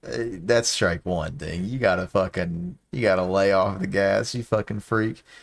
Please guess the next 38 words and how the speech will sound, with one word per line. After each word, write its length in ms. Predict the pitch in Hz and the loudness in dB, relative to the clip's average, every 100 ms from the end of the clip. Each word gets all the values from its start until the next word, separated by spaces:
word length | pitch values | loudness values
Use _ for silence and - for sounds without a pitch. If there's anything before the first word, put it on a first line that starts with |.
| _ | _
In 140 | 113 98 | -2 0
terms 420 | 120 151 202 127 | 0 0 0 0
of 80 | 82 | -4
the 80 | |
graphically, 720 | 90 90 107 135 104 - 82 85 | -8 -2 2 2 0 -8 -10 -8
the 140 | 107 | -4
snake 400 | - 123 135 160 | -2 0 0 0
in 100 | 120 | -2
this 160 | 104 104 | -2 -2
snake 400 | - 113 131 - | -2 -2 -4 -2
type 300 | 101 73 64 | -2 -2 -6
game 240 | 85 90 | -10 -8
is 120 | 104 | -8
more 160 | 113 107 | -8 -6
snaky 520 | - - 113 147 120 | -6 -4 -4 -4 -4
than 200 | 104 117 | -4 -4
the 60 | 113 | -4
majority 600 | 120 110 117 160 117 104 | -6 -2 -2 -2 -2 -2
of 80 | 120 | 0
other 240 | 135 147 | 0 0
snake 360 | 131 113 156 185 | -2 0 -2 -4
frames. 600 | 98 73 62 - - - | -8 -8 -10 -12 -14 -2
This 180 | 147 - | 0 0
game 280 | 95 90 | 0 -2
seems 320 | 107 117 117 - | -2 -4 -6 -6
to 60 | |
be 120 | 104 120 | -6 -4
sn-, 380 | - - 113 | -4 -6 -8
sixty 440 | - - 143 - 143 | -6 -2 -2 0 -4
snec 420 | - 107 113 131 | -4 -2 -2 -2
per 140 | - | -4
sec 440 | 123 - 127 135 87 | -4 2 2 2 -4
due 260 | 95 98 | -6 -6
to 60 | 98 | -6
low 220 | 95 95 | -4 -2
latency 540 | 117 110 120 131 - 110 | -2 -2 -4 -4 -4 -2
airplay 460 | 95 117 110 113 135 | -2 -2 -2 -2 0
focus. 560 | 107 95 - - - | -2 -2 -4 -12 -12